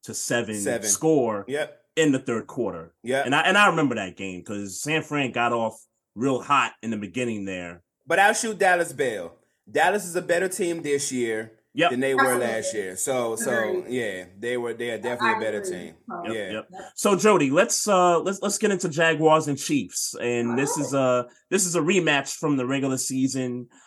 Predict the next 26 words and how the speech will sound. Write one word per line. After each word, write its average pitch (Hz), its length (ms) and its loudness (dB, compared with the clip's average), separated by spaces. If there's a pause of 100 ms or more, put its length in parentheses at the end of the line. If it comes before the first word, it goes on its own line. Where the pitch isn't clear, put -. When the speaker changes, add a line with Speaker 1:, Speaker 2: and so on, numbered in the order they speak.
(160)
Speaker 1:
Um, 107 800 -2
that 131 140 2
was 127 120 -2
a 117 60 -8
twenty-seven 147 640 -2
to 127 80 -2
seventeen 131 680 -4
game, 117 460 -4 (320)
if 113 140 -12
I'm 117 100 -2
not 120 160 2
Speaker 3:
Correct. - 20 -10
Speaker 1:
mistaken. 113 720 -6 (380)
Um, 98 720 -4
I 131 140 6
already 135 260 2
know 123 220 0
where 110 120 -4
you're 98 120 -10
going 117 340 -2
with 90 140 -8
it, 90 160 -10 (180)
but, 101 240 -6 (100)
um, 92 540 -6 (420)
h-, 113 80 -2
how, 147 520 0